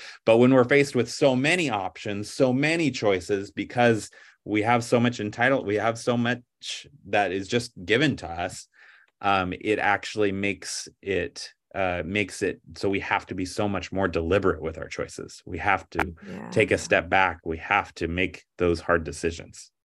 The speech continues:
Speaker 2: David, I'm hearing you say, I mean, you didn't say it in so many words, but I'm hearing you say that there is power in this group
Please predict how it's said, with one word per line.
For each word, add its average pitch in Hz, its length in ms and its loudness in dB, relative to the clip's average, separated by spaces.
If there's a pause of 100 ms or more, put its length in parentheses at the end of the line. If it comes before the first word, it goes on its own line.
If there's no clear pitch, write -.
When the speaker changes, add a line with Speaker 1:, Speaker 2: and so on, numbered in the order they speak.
(680)
Speaker 2:
David, 294 280 4
I'm 269 140 6
hearing 392 480 6
you 277 160 4
say, 175 920 0 (640)
I - 60 2
mean, 208 120 8
you 220 100 6
didn't 247 160 2
say 226 180 4
it 208 60 4
in 190 80 0
so 202 180 -2
many 185 160 0
words, 170 380 0
but 180 140 4
I'm 180 100 2
hearing 320 420 2
you 208 160 0
say 185 400 2
that 165 220 -4
there 254 180 0
is 370 160 -4
power 233 420 0
in 202 180 -2
this 180 180 -4
group 156 640 -2